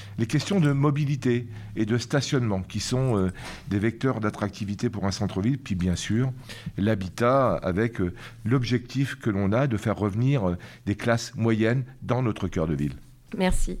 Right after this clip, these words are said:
Speaker 2: Et, et l'expression action cœur de ville est, est bien trouvée parce que l'idée, c'est de faire battre ce cœur.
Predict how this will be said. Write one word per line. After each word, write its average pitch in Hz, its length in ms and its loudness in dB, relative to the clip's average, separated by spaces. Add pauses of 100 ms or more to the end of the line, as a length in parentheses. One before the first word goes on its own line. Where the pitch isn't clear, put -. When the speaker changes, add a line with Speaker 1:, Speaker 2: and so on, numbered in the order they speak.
(140)
Speaker 2:
Et, - 520 -2
et - 20 2
l'expression 175 680 -2
action 208 400 0
cœur 202 260 0
de 190 100 2
ville 202 300 2
est, - 260 -2
est 180 80 2
bien 196 280 2
trouvée 202 420 0
parce 214 200 -6
que - 100 -6
l'idée, 165 260 -4
c'est 208 160 -4
de 160 200 -4
faire 175 280 -4
battre 185 380 0
ce - 160 -2
cœur. 170 300 -2